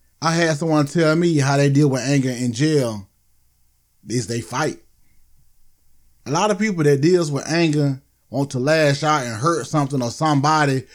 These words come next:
because they need a way to release their anger. They want somebody else to hurt as well. So if someone you know has anger issues, whether just being released or not,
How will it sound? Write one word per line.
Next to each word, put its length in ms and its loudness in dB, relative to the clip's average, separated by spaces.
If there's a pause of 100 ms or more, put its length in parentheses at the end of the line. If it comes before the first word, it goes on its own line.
(160)
because 400 0
they 80 0
need 220 4
a 40 0
way 280 2
to 100 -2
release 300 2
their 200 -4
anger. 360 -2 (1200)
They 120 0
want 240 2
somebody 800 0
else 300 0
to 140 -6
hurt 200 2
as 140 0
well. 480 -2 (920)
So 300 0
if 80 -2
someone 420 0
you 80 0
know 300 2
has 340 0
anger 220 0
issues, 500 -4
whether 360 0 (380)
just 300 -2
being 160 2
released 420 0
or 60 -10
not, 460 -2